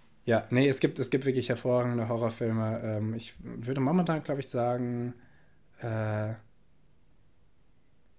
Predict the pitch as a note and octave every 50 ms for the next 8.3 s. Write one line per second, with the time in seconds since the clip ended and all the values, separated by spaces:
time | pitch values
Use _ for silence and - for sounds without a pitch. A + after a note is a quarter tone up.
0 | - - - - - - - - - - - - - - - - - - - -
1 | - - - - - - - - - - - - - - - - - - - -
2 | - - - - - - - - - - - - - - - - - - C3+ C3+
3 | C3 C3 B2+ B2 B2+ B2 B2 B2 B2 B2 B2 B2+ - - - - - - - -
4 | - - - - - - - - - - - C#3+ B2+ - - - F3 F3+ - -
5 | - D3 C#3 B2+ - B2+ A#2 A#2 - - - A2+ G#2+ G2+ G2 G2 F#2+ - - -
6 | - - - - A#2+ A#2 A2 - - A2+ A2 A2+ - A2 G#2 G2+ G2+ G#2 - -
7 | - G#2 G2 G2 G2+ - G#2 G#2 - - - - G#2 G#2 - - - - B2 A2
8 | G#2+ G#2 G#2 G#2 G#2+